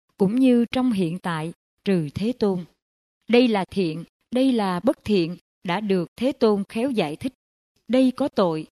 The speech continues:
đây không có tội, đây cần phải tuân theo, đây cần phải né tránh, đây là hạ liệt, đây là cao thượng, đây là đen trắng đồng đẳng, tất cả đã được Thế Tôn khéo giải thích. Một vị khéo giải thích các pháp thiện,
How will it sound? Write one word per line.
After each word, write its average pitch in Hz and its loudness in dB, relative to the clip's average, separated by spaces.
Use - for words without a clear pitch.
đây 208 -4
không 214 -8
có 262 -10
tội, 151 -8
đây 214 -2
cần 175 2
phải 185 -4
tuân 247 2
theo, 247 -2
đây 196 -2
cần 165 -2
phải 165 -8
né 214 -2
tránh, 240 -4
đây 254 0
là 214 0
hạ 180 -4
liệt, 190 0
đây 190 -4
là 165 -8
cao 233 -6
thượng, 170 -2
đây 254 0
là 185 -4
đen 240 2
trắng 254 -2
đồng 170 2
đẳng, 160 -6
tất 320 -4
cả 180 -2
đã 220 0
được 185 0
Thế 269 -4
Tôn 214 2
khéo 247 -2
giải 170 -2
thích. - -8
Một 214 4
vị 202 2
khéo 269 -2
giải 196 -2
thích - -10
các 311 -6
pháp - -8
thiện, 170 -6